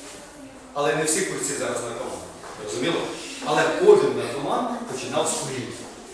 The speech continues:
Розуміло? Тому що це також, також залежність. І до-, досить таки сильна залежність. І, е, сучасний, сучасний виріб, оця цигарка, так, це високотехнологічний виріб. Тут знаходиться чотириста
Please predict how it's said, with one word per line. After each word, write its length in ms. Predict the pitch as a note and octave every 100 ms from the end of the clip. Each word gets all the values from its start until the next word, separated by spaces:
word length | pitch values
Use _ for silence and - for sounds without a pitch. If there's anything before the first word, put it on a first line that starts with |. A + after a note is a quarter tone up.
| - A#2+
Розуміло? 340 | C#3+ G#3+ G#3+ - - D#3+
Тому 160 | G3
що 120 | G3 F#3+
це 320 | A#3 - - -
також, 320 | A3 A#3 A#3 - - -
також 360 | G3+ A3 - -
залежність. 600 | E3+ D#3+ - - - - -
І 40 |
до-, 200 | D#3 A3
досить 400 | A3 A#3 - -
таки 180 | - -
сильна 320 | - D#3+ C3 -
залежність. 360 | A#2 G2+ - - - - - - - - - - -
І, 60 | A#3 B3
е, 480 | - F#3 F3+ F3 F3
сучасний, 580 | G3+ G3+ B3+ - G#3 G#3 - A3
сучасний 680 | B3+ C4 - G#3+ G#3 - -
виріб, 380 | A3+ G3+ F#3+ E3+
оця 100 | F#3+ F#3+ F#3
цигарка, 520 | F3 - - - -
так, 180 | G3+ - - -
це 280 | A3 A3 -
високотехнологічний 920 | B3+ B3 A#3 A3+ G#3 A3 G#3 G3 E3+ D3+
виріб. 400 | B2 A2+ G2 - - - -
Тут 180 | B3 B3+
знаходиться 720 | G#3+ A3 A#3+ G#3+ G3+ F#3 - - -
чотириста 560 | G#3 B3 B3+ A#3 -